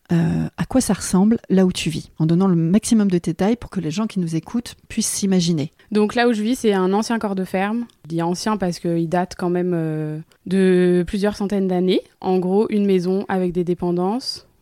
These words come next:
Speaker 2: tout ce qu'il y a de plus, euh, classique, entre guillemets, euh, d'une ferme de la région. Donc il y a, euh, une maison et, euh, deux granges, une porcherie et un clapier poulailler. Et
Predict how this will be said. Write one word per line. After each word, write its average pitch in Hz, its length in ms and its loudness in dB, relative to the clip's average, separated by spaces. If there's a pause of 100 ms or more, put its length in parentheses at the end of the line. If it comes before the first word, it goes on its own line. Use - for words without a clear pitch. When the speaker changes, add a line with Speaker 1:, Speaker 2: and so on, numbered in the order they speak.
Speaker 2:
tout 202 140 -6
ce - 80 -10
qu'il - 120 -2
y 185 40 2
a - 20 0
de 170 60 -6
plus, 196 280 -2
euh, 175 380 0
classique, 196 540 -6
entre 190 240 -2
guillemets, 185 480 -2
euh, 170 260 -4
d'une 165 220 -4
ferme 180 420 -4
de 165 60 -6
la 170 80 -4
région. 170 400 -4 (600)
Donc 170 280 -4
il 185 40 -2
y - 20 2
a, 202 200 2
euh, 170 200 -2
une 202 160 2
maison 190 500 0
et, 190 360 0
euh, 165 420 -4
deux 190 220 2
granges, 190 640 -2 (360)
une 190 140 0
porcherie 190 720 -2
et 180 260 -2
un 175 100 -4
clapier 175 320 -8
poulailler. 175 480 -6
Et 214 400 2